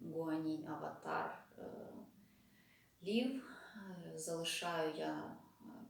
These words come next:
всі посилання на мої сайти там під відео.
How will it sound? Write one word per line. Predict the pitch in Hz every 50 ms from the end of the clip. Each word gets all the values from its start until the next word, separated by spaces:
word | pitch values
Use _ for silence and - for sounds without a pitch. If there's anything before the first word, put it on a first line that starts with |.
| - -
всі | - - - 160
посилання | - - - - - - - - - 208 254 269 262 262 254 240
на | 240 233
мої | 226 226 226
сайти | 226 - - - 214 214 214 208 - - -
там | - - - - 185 180 180 180 - -
під | 175 - - - -
відео. | - - - - - - - - - -